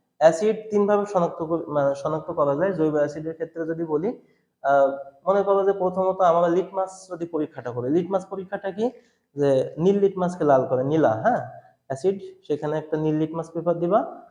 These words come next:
সেটা লাল হয়ে গেলে বুঝবা এটা অ্যাসিড আছে। আর একটা পরীক্ষা আছে, যদি তুমি, আহ, লাল লিটমাসই দাও তাহলে বর্ণ পরিবর্তন হবে না, এটা। আর একটা হচ্ছে, হচ্ছে যেহেতু এটা জৈব অ্যাসিড, তাহলে এর ভিতরে যদি তুমি কি দাও,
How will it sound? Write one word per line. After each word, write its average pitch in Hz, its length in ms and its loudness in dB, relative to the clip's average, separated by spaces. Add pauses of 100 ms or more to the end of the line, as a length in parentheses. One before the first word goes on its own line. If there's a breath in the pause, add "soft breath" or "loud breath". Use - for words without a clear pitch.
(160)
সেটা 165 160 0
লাল 151 240 6
হয়ে 170 180 2
গেলে 190 140 2
বুঝবা 156 300 0
এটা 139 120 -2
অ্যাসিড 123 320 0
আছে। 110 200 -12 (600)
আর 185 100 2
একটা 190 180 0
পরীক্ষা 185 380 0
আছে, 160 220 2
যদি 165 280 0
তুমি, 180 340 0
আহ, 131 280 4
লাল 165 240 10
লিটমাসই 202 400 2
দাও 135 160 2
তাহলে 170 360 -2 (120)
বর্ণ 180 240 4
পরিবর্তন 170 440 0
হবে 127 200 -6
না, 190 280 -6 (440)
এটা। 147 220 -4 (420)
আর 165 120 8
একটা 190 260 4
হচ্ছে, 220 180 0
হচ্ছে 233 540 -2
যেহেতু 196 220 0
এটা 214 160 2
জৈব 190 220 4
অ্যাসিড, 208 360 2 (200)
তাহলে 190 200 4
এর 196 140 2
ভিতরে 196 260 -2
যদি 202 200 -2
তুমি 202 200 -2
কি 202 140 -10
দাও, 214 240 4